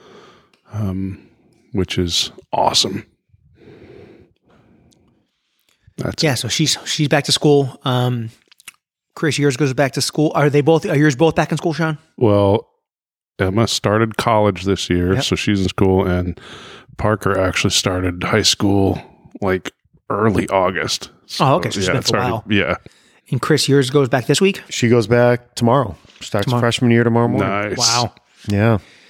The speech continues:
Speaker 2: And for the first time in a long time, I had no first day of school stuff this year. No
Speaker 1: Yep.
Speaker 2: school, anything. It's weird.
Speaker 1: It's awesome.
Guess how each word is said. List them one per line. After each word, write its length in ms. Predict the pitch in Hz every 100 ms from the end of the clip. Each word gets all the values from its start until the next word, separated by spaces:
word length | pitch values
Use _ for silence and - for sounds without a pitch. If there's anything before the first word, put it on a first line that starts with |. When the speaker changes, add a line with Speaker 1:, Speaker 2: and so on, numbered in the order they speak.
| _ _ _
Speaker 2:
And 100 | 131
for 60 | 127
the 100 | 120
first 300 | - 143 -
time 220 | 147 135
in 200 | 123 120 - -
a 120 | 139
long 320 | 156 175 156
time, 220 | - 120
I 80 | 135
had 220 | 117 131 117
no 300 | 113 131 127
first 300 | - 135 113
day 140 | 120
of 80 | 120
school 260 | - - 123
stuff 240 | - 117
this 160 | 127 139
year. 160 | 123 - -
No 220 | 127 123
Speaker 1:
Yep. 160 | 113 113
Speaker 2:
school, 200 | 135 127
anything. 400 | 131 127 120 110 _ _
It's 160 | - -
weird. 240 | 123 127 _ _ _ _ _ _ _ _ _ 180
Speaker 1:
It's 240 | - -
awesome. 500 | 120 196 - 110